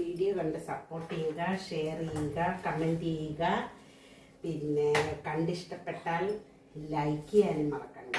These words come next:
കമന്റ് ചെയ്യുന്നത് ഇഷ്ടപ്പെട്ടില്ലെങ്കിൽ ഇഷ്ടപ്പെടാത്ത എന്ത്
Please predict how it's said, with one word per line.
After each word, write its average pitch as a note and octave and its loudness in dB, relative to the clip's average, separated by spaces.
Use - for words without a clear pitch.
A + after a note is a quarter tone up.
കമന്റ് B3 -2
ചെയ്യുന്നത് D#3+ 0
ഇഷ്ടപ്പെട്ടില്ലെങ്കിൽ F3 -4
ഇഷ്ടപ്പെടാത്ത D#3+ -2
എന്ത് D3+ 4